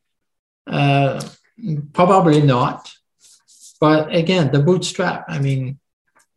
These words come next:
let's start the mine with half a million,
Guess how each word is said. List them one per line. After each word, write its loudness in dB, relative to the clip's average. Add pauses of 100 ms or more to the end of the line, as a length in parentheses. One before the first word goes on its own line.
(640)
let's -4
start 0
the 2
mine 4
with 0
half -2
a 0
million, -2